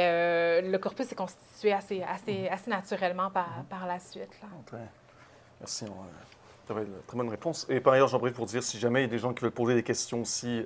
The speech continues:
Speaker 2: à Marie-Ève, euh, n'hésitez pas aussi, non, j'ai pas le monopole, euh, enfin, j'ai pas le micro, mais j'ai pas le monopole, euh, des questions, euh, ou des commentaires. Et, euh,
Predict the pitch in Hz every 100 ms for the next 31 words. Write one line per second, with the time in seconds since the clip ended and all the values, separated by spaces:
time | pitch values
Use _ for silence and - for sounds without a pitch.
0 | - 117 113 101 104 110 101 104 98 -
1 | - - - 117 110 - 120 110 101 -
2 | 113 110 - 113 104 104 113 104 117 113
3 | 110 101 98 104 98 - - - - -
4 | - - - 107 98 101 - 110 113 131
5 | 127 - 135 123 123 - 117 110 104 110
6 | 120 - - 120 110 101 107 117 107 113
7 | 104 139 180 - - - - - - -
8 | 156 151 113